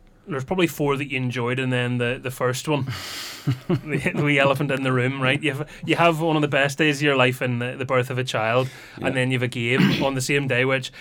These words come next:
Speaker 1: I don't even know how emotionally anyone's prepared to do that sort of thing, but obviously people do it.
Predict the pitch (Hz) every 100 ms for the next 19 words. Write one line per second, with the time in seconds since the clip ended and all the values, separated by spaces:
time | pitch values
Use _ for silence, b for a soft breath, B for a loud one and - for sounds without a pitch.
0 | B - 220 220 165 135 131 120 117 123
1 | 139 123 117 120 113 - 127 120 123 113
2 | 120 123 151 151 147 139 131 139 135 127
3 | 127 120 113 123 151